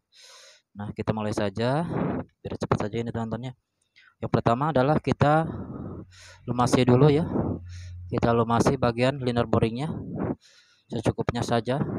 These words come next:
seperti ini. Ikut juga dengan,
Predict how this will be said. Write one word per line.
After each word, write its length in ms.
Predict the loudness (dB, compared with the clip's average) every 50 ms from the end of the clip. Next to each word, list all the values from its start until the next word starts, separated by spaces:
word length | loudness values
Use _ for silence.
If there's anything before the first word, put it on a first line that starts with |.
| -6 -6 -8 -10 -14 _ _ _ _ _ _ _ _ _ _ _ _ _ -6 -6 -6 -6 -6 -10 -12 -12 -14 -14 -16 -18 -18 -18 -18 -18 -20 _ _ _ -20 -20 -20 _ _ _ _ -20 -20 -20 -20 _ _ -8 -6 -6 -6 -8 -10 -12 -14 -16 -14 -12
seperti 480 | -12 -12 -10 -8 -8 -6 -6 -4 -4 -4
ini. 240 | -4 -6 -6 -6 -6 -8 -10 -12 -14 -16 -16 -18 -18 _ _ _ _ _ _ _ _ _ _ _ _ _ _ _ _ -12 -10 -8 -10 -10 -12 -16 -20 _ _ _ _ _ _ _ _ _ _ _ _ _ _ _ _ _ _ _ _ _ _ _ -8 -6 -6 -8 -8 -10 -14 -16 -18 -20 -20 -20 _ -14 -14 -14 -14 -16 _ _ _ _ _ _ _ _ -20 -20 -20 -20 -20 -20 _ _ _ _ _ _ _ _ _ _ _ _ _ _ _ _ _ _ _ _ _ _ _ -20 -20 _ _ _ _ -6 -6
Ikut 240 | -6 0 2 0 2 4
juga 260 | 2 2 4 4 2
dengan, 400 | 2 2 0 0 -2 -2 -4 -6